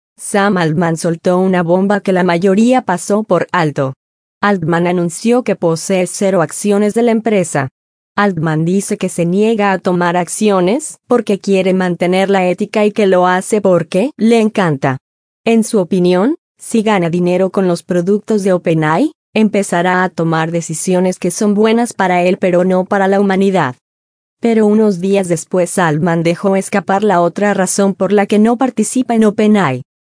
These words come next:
Altman cree que la I A será cargo de la mano de obra y reducirá los costes laborales a la mitad. Como resultado, el dinero no significará nada en el futuro.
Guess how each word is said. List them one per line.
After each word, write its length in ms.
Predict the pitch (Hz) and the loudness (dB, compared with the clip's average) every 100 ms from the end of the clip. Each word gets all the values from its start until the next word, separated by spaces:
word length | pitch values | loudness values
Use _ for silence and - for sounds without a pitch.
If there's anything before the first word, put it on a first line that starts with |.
| _ - | _ -2
Altman 480 | 202 170 170 170 | -2 0 -2 -2
cree 260 | 156 185 185 | -2 -2 -2
que 140 | 220 | 0
la 140 | 190 180 | 0 2
I 180 | 262 269 | 2 2
A 80 | 233 | 0
será 360 | 240 214 190 | 0 0 0
cargo 380 | 185 190 185 196 | 0 -2 0 0
de 100 | 185 | 2
la 120 | 175 | 2
mano 360 | 170 170 180 185 | 0 0 0 0
de 160 | 180 175 | 2 2
obra 400 | 170 160 180 269 | 2 2 0 0
y 140 | 226 | -2
reducirá 540 | 214 214 202 208 196 190 | 0 0 0 0 0 2
los 200 | 196 - | 0 -2
costes 440 | 214 208 - 214 | -2 -2 -2 -2
laborales 600 | 202 180 165 170 196 214 | 0 0 0 0 0 0
a 40 | 226 | 0
la 140 | 220 | 2
mitad. 460 | 208 202 220 156 135 _ _ _ _ _ | 2 0 0 -2 -4 _ _ _ _ _
Como 240 | 208 202 | 0 2
resultado, 840 | 175 165 - 143 - 156 147 156 269 _ - | 0 -2 -2 -6 -2 -2 -2 -2 -4 _ -2
el 200 | 240 214 | 2 4
dinero 420 | 214 208 202 202 | 4 4 2 2
no 180 | 196 208 | 2 0
significará 800 | - 190 214 208 208 196 190 190 | -2 0 0 0 0 0 2 0
nada 300 | 202 220 226 | 0 0 2
en 100 | 214 | 2
el 160 | 196 | 0
futuro. 560 | - 220 220 196 143 | 0 -2 0 2 0